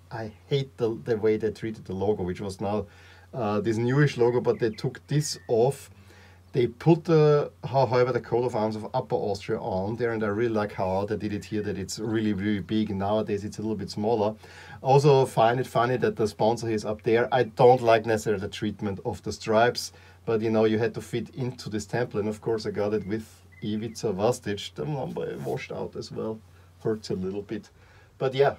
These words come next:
it's a jersey that hangs up here behind the camera. It's a classic from that period where it really seemed to go up,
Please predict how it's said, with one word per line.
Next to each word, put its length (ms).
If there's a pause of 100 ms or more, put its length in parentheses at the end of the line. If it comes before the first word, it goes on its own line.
it's 280
a 80
jersey 380
that 160
hangs 440 (100)
up 220
here 400 (460)
behind 400
the 80
camera. 520 (1500)
It's 420 (960)
a 160
classic 520
from 280
that 340
period 640 (120)
where 260
it 220
really 240
seemed 280
to 80
go 220
up, 300